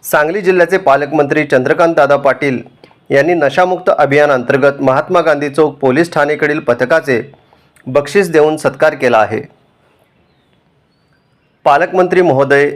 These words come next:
यांनी त्यांच्या सांगली जिल्हा पालकमंत्री पदाच्या पहिल्या भाषणामध्ये जाहीर केल्याप्रमाणे नशामुक्त अभियानांतर्गत कामगिरी करणाऱ्या पोलीस अधिकारी आणि अंमलदार यांना प्रोत्साहन देण्यासाठी रोख स्वरूपात रक्कम देण्याचे जाहीर केले होते.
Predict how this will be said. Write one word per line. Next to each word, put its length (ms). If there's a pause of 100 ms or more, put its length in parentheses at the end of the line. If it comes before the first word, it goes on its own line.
(180)
यांनी 380 (600)
त्यांच्या 320
सांगली 360
जिल्हा 260
पालकमंत्री 640
पदाच्या 440
पहिल्या 440
भाषणामध्ये 720 (440)
जाहीर 500
केल्याप्रमाणे 600
नशामुक्त 640
अभियानांतर्गत 960 (500)
कामगिरी 420
करणाऱ्या 400
पोलीस 360
अधिकारी 440
आणि 160
अंमलदार 580 (440)
यांना 220
प्रोत्साहन 600
देण्यासाठी 520
रोख 260
स्वरूपात 440
रक्कम 380
देण्याचे 360
जाहीर 380
केले 180
होते. 360